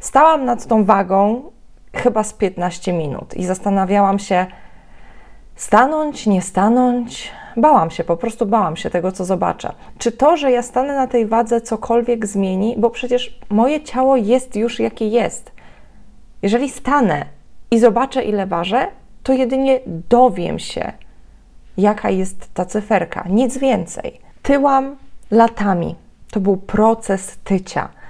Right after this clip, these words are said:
To był proces dostarczania zbyt dużej ilości kalorii. To był proces braku aktywności fizycznej. I wszystko to doprowadziło mnie do otyłości trzeciego stopnia. To się nie wydarzyło z dnia na dzień.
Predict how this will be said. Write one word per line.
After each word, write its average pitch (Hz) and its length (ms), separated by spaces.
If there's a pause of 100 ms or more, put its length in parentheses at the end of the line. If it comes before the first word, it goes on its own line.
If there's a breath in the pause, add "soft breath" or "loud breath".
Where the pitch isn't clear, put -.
(240 loud breath)
To 190 100
był 185 160
proces 190 840
dostarczania 190 720
zbyt 190 360
dużej 196 420
ilości 190 400
kalorii. 180 600 (240 loud breath)
To 190 100
był 190 140
proces 185 560 (180)
braku 196 580
aktywności 196 760
fizycznej. - 640 (320 loud breath)
I 214 80
wszystko - 680
to 214 340
doprowadziło 196 720
mnie 185 220
do - 160
otyłości 175 600
trzeciego - 460
stopnia. - 400 (200 loud breath)
To 208 80
się 220 140
nie 220 140
wydarzyło 196 580
z 196 120
dnia 170 280
na 151 200
dzień. - 240